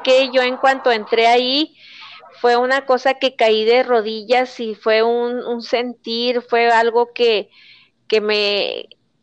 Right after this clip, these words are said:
o sea, algo que no puedo explicar, algo que no puedo decir qué fue lo que me pasó. Entonces yo les platico esto a mis hijos y digo, "Es que, eh, eh, es, es, esa es cosa,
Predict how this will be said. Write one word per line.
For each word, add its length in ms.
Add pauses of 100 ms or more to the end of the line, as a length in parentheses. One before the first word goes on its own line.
(160)
o 160
sea, 500
algo 240
que 100
no 200
puedo 160
explicar, 640
algo 300
que 120
no 200
puedo 240
decir 500
qué 160
fue 240
lo 180
que 100
me 140
pasó. 460 (580)
Entonces 580
yo 120
les 240
platico 360
esto 220
a 40
mis 240
hijos 320
y 60
digo, 360
"Es 220
que, 560
eh, 240
eh, 240
es, 300
es, 640
esa 220
es 120
cosa, 680